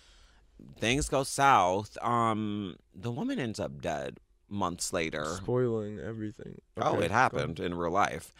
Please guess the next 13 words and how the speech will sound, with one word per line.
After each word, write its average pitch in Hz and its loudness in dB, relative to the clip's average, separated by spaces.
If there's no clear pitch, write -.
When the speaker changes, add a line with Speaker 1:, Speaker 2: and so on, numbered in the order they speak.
Speaker 1:
The 151 2
woman 185 4
ends 139 0
up 101 2
dead, 82 2
and 85 0
Speaker 2:
<laughs> - -20
Speaker 1:
you 143 4
know, 151 8
like, 101 4
the 92 -2
first 90 0
episode, 67 -4